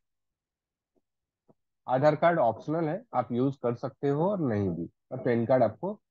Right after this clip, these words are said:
लगेगा। ये मैं आपको generally proprietorship company के लिए बता रहा हूँ, क्योंकि ज्यादातर लोग यहाँ पे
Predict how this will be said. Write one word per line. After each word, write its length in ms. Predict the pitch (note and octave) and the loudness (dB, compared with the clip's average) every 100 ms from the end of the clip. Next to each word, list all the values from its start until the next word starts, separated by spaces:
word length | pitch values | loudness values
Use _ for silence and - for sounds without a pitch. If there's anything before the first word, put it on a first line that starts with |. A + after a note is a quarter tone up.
| _ - | _ -8
लगेगा। 420 | A#2+ A2 G2 F#2 | -2 0 0 0
ये 160 | A2 C#3+ | 2 4
मैं 140 | D#3+ | 6
आपको 220 | F3 E3+ F3+ | 4 2 0
generally 380 | D#3 C#3+ G3 G#3+ | 2 2 0 -2
proprietorship 840 | D3+ C3+ E3 D#3+ D#3+ D#3+ - D3+ | -2 0 0 0 0 -6 -8 -6
company 340 | B2 A#2 A#2+ A#2 | -4 -2 -2 0
के 60 | |
लिए 80 | A#2 | 0
बता 180 | G2 A#2 | 0 0
रहा 100 | D3 | 0
हूँ, 60 | E3 | 0
क्योंकि 180 | D3+ D3+ | 0 4
ज्यादातर 340 | G#2+ A2 C3+ | 4 2 0
लोग 160 | B2+ A#2+ | -2 -2
यहाँ 120 | B2 | -4
पे 160 | F3+ | -6